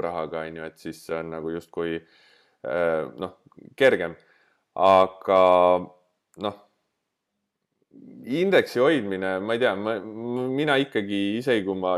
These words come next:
siis tahaks olla lihtsalt indeksis, äh, sees, siis ma teeks seda ikkagi mingi väga pikaajalise trendistrateegiaga,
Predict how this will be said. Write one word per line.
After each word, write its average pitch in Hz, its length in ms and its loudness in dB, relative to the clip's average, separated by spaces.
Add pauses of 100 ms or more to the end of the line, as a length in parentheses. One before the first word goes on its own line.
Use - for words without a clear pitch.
siis 90 200 -6 (320)
tahaks 104 380 0
olla 101 180 2
lihtsalt 104 320 -8
indeksis, 98 480 -8 (240)
äh, 85 440 -2
sees, 101 360 -4
siis 82 240 -14
ma 85 120 -8
teeks 90 280 -6
seda 90 140 -8
ikkagi 85 360 -10
mingi 87 260 -8
väga 95 460 0
pikaajalise 85 840 -4 (200)
trendistrateegiaga, 82 1300 -6